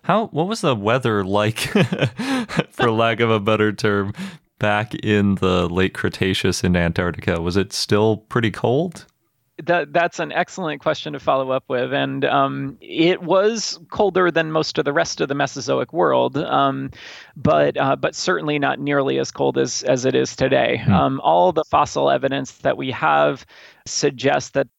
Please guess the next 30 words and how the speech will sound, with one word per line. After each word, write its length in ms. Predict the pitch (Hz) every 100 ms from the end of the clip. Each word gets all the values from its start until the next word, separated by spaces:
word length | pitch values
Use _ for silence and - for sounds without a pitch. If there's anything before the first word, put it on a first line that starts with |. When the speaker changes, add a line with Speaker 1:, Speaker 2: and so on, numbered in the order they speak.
| -
Speaker 2:
Antarctica 520 | 147 151 147 - 139
was 180 | 135 131
home 340 | - 156 147
to, 520 | - 143 139 131 127 -
you 140 | 143
know, 240 | 131 123 127
to 300 | - 147 131
a, 200 | 127 117 - - - -
a 100 | 139
diverse 580 | 131 135 131 165 151 -
fauna, 440 | 147 143 143 139
a 60 | 135
diverse 460 | 131 123 147 135 139
flora, 640 | 139 143 139 135 135 139 - _
dozens 440 | 156 156 147 147 131
of 100 | 135
species 460 | - 147 131 143
of 120 | 127 -
plants. 640 | 143 143 139 135 - -
Um, 380 | 135 131 127 127
in 120 | 143
terms 280 | 143 156 131
of, 240 | 143 123 - - - -
of, 440 | - 139 127 113 -
uh, 180 | 131 131
pollen 460 | - 214 202 180 160
records 420 | 156 160 147 147
and 100 | 147
also, 540 | 143 - 143 135 135 135
um, 320 | 127 131